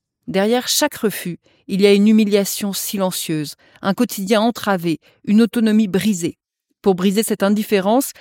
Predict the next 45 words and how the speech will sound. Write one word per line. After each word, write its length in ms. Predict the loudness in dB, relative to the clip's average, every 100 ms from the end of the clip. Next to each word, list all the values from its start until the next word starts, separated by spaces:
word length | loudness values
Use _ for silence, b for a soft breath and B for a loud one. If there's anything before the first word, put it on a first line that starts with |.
| B B
la 140 | -2 2 2
F 260 | 2 0
F 80 | 2
A 80 | -2
C 360 | 0 0 -2 -6 b b
et 100 | 2
l'A 160 | 4 4
N 140 | 4
M 160 | 0 -2
Chien 240 | -4 -4
Guide 340 | -2 -4 -4 -6 b -2
lancent 280 | -2 -2
une 120 | -4 0
campagne 420 | 0 0 0 0
au 40 |
choc. 440 | 0 -2 -4 -10 -20 _ _ 0
Un 140 | 2
refus 320 | 4 2 4
d'accès, 460 | 0 0 0 0 0
c'est 240 | -2 -4 -2
une 100 | -2
histoire 300 | -2 -6 -6
qui 100 | -4
s'arrête 340 | -2 0 -2
trop 180 | -4 -4
tôt. 220 | -2 -6 _ _ _ _ _ _ _ _ -6
En 120 | -2
détournant 480 | -2 -2 0 0 0
des 100 | -2
scènes 280 | -2 -4
cultes 360 | 0 2 2 0
du 140 | -4
cinéma, 500 | -6 -2 0 2 2 -2 B B -2
la 100 | 2
campagne 360 | 2 2 4
montre 320 | 4 2 0
ce 100 | -4
qui 160 | -6 -6
se 160 | -4 -2
joue 180 | 0
réellement 540 | 2 4 4 2 -2 -2 b b
à 140 | -4
chaque 260 | 0 -2 _ -8
porte 280 | -6 -6
close. 460 | -8 -4 -2 -4